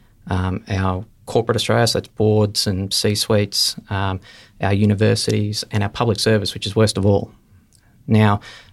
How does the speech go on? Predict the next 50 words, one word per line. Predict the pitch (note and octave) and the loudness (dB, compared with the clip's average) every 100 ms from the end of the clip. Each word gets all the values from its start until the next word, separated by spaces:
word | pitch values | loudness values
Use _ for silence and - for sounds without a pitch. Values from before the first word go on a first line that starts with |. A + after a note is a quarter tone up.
| - | -4
those | A2 A#2+ C3+ B2+ | 2 4 4 4
are | G#2 | 2
institutions | G#2 - G2+ - | 2 0 -2 0
that | G2+ | 0
aren't | G2 G2 | 2 0
affected | - - - | -2 -6 -6
by | F#2+ F#2 | -4 -4
democratic | F2+ G2 F#2+ - F#2 - | -4 -6 -6 -4 -6 -6
structures. | - F#2+ G2 - - | -6 -6 -6 -6 -4
It | G#2 | -2
is | - | 0
something | G#2+ - - | -2 -4 -6
intrinsic | F#2+ - G#2 G2+ - | -6 -4 -4 -4 -6
to | - | -2
us, | G#2+ G#2 - | 0 0 0
and | G2+ G2 - - - - _ - | -2 -2 -6 -20 -20 -20 _ -4
m-, | - - | -2 2
my | A#2 A#2+ | 2 4
hypothesis, | A2+ F#2+ G2 - B2 A#2+ | 2 0 -4 -4 -6 0
I | G#2+ | 2
don't | G#2+ | 2
have, | G2 F#2+ - | 0 -4 -4
you | G#2 | -4
know, | F#2+ | -2
<laughs> | A2 | -2
hard | - - - A2 A2 | -4 -4 0 2 4
evidence | A#2 A2+ A2 A2 | 4 6 4 4
linking | A#2+ A#2+ B2 A2 | 4 4 4 2
this, | G#2 C#3 - | 2 0 0
but | G2+ - - | -2 -4 -4
just | A#2+ - | -4 -2
w-, | F#2+ A2 - - | -6 -6 -6 -2
the | A2 | 2
way | A2+ | 4
that | A2 | 4
I | G2+ | 2
feel | G#2+ - G2+ | 0 2 0
that | G2+ | 0
this | G#2 - | -4 -4
is | G2 | 0
working | A2+ A#2 G#2+ | 2 2 -2
is | G#2 - | -2 0
that | G2+ - - - _ _ | -2 -4 -20 -20 _ _
the | A2+ | 2
Australian | G#2+ - A#2+ C3+ C3 G2+ | 2 2 2 4 4 4
legend, | F#2+ F#2+ G2+ G#2 - - | 0 -4 -6 -8 -8 -2
you | G2+ | 0
know, | G2+ | 2
that, | G#2+ A2 _ | 2 0 _
that | G#2+ G#2 | 0 0